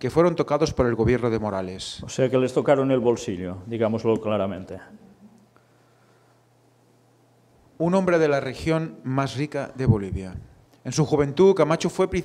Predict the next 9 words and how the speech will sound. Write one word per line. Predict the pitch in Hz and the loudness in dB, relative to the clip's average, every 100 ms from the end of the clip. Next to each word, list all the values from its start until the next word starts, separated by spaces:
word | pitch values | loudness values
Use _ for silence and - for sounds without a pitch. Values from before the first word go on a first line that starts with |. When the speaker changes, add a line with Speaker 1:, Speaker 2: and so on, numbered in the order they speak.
| - | -4
Speaker 1:
vicepresidente | 156 156 151 127 139 170 175 | 0 0 0 -4 -4 -2 0
de | 156 | 2
la | 139 | 2
organización | 135 135 135 127 165 | 2 -2 -4 -4 -2
juvenil | - 151 143 175 170 - - - | 0 0 0 -2 -2 -10 -20 0
cruceñista, | 147 131 131 160 180 - 107 90 - _ _ _ _ _ _ _ _ | 4 4 4 2 0 -2 -8 -10 -16 _ _ _ _ _ _ _ _
U | 135 | -4
J | 135 135 135 | 0 -2 4
C, | - 127 90 - | 4 4 -2 -16